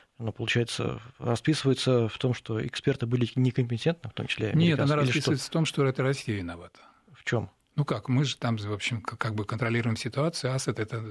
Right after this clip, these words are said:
Speaker 2: в общем, наша марионетка, как бы, да. Поэтому, если, так сказать, э, мы гарантировали, что всё оружие уничтожено и вывезено, то, значит, вина, ответственность ложится на нас.
Speaker 1: Но, э, американские эксперты
Speaker 2: Это
Speaker 1: подписались. Да,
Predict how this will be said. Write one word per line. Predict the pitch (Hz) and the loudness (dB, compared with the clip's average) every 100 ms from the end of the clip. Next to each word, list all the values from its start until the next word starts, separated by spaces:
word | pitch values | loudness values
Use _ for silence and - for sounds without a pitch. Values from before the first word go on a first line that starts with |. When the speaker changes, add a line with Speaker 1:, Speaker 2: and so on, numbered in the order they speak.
| 101 | -10
Speaker 2:
в | |
общем, | 110 - 120 | -6 -4 -2
наша | 123 - | 0 0
марионетка, | 120 113 120 147 - 107 | -2 -2 0 0 -2 -8
как | - 90 | -8 -8
бы, | 92 | -8
да. | 104 117 _ _ - - _ | -6 -8 _ _ -20 -20 _
Поэтому, | 117 117 127 120 117 | -2 -2 0 0 2
если, | 113 120 - 117 | 2 0 0 -2
так | 110 107 | -2 -4
сказать, | 117 - 123 | -6 -4 -2
э, | 113 | -2
мы | 113 117 127 | 0 2 2
гарантировали, | 110 113 - 127 113 107 | 2 0 0 -2 0 -2
что | - - 104 | -2 -4 -6
всё | - 113 113 | -2 -2 0
оружие | 117 113 107 107 101 - - - | -2 -4 -2 -4 -4 -14 -4 0
уничтожено | 117 - 123 107 107 | 2 2 2 2 0
и | 107 | 2
вывезено, | 110 120 107 107 104 98 - _ _ | 2 2 0 -2 -6 -8 -14 _ _
то, | 110 | 0
значит, | 113 - - | 2 0 -4
вина, | 107 110 113 135 | -4 2 2 2
ответственность | 123 113 139 - 123 - | 0 -4 -2 0 -2 0
ложится | 113 104 113 127 | -2 0 -2 0
на | 127 | 2
нас. | 131 127 | 4 4
Speaker 1:
Но, | 127 127 | 4 2
э, | 143 139 | -4 2
американские | 135 139 147 127 - | 4 4 4 2 2
эксперты | 117 175 160 | 2 2 2
Speaker 2:
Это | |
Speaker 1:
подписались. | 165 143 175 - 117 101 - | 0 0 2 2 0 -2 -8
Да, | 127 131 107 | 0 0 0